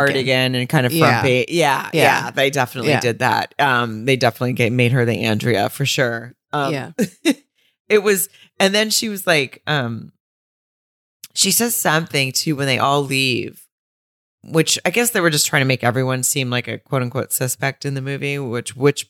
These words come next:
Speaker 1: brutal bridesmaid is it? And
Speaker 2: Oh, right, right.
Speaker 1: after Holly hands out her party favors, even though everyone's left her party,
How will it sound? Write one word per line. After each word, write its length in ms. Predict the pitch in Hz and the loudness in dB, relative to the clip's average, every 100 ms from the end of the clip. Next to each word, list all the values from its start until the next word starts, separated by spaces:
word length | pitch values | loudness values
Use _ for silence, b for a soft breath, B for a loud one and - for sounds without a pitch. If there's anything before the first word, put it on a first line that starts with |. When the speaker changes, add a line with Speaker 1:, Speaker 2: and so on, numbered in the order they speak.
| _ | _
Speaker 1:
brutal 320 | 147 147 131 | -2 0 0
bridesmaid 580 | 127 127 127 - 135 127 | 2 2 2 -2 -2 -2
is 160 | 127 147 | -2 -4
it? 180 | 147 _ b b b _ - | -8 _ b b b _ 0
And 280 | 151 139 190 | 2 4 2
Speaker 2:
Oh, 120 | 180 | 2
right, 380 | 160 156 147 - | 0 -2 -2 -4
right. 320 | 156 151 143 _ _ _ _ 160 | -2 -2 -4 _ _ _ _ 0
Speaker 1:
after 440 | 165 - 180 165 | 0 2 2 2
Holly 640 | 156 165 156 151 143 135 - 156 | 2 2 2 2 0 -2 -4 -4
hands 240 | 143 139 | -4 0
out 240 | 143 - 156 | -2 -2 -8
her 140 | 143 | -12
party 340 | - 160 147 | -2 0 0
favors, 580 | 143 139 127 123 113 117 | -2 -2 0 -2 -4 -6
even 180 | 135 127 | -8 -4
though 120 | 127 | -4
everyone's 380 | 120 123 123 123 | -4 -6 -8 -8
left 180 | 120 - | -10 -10
her 60 | |
party, 360 | - 143 135 | -4 -2 -2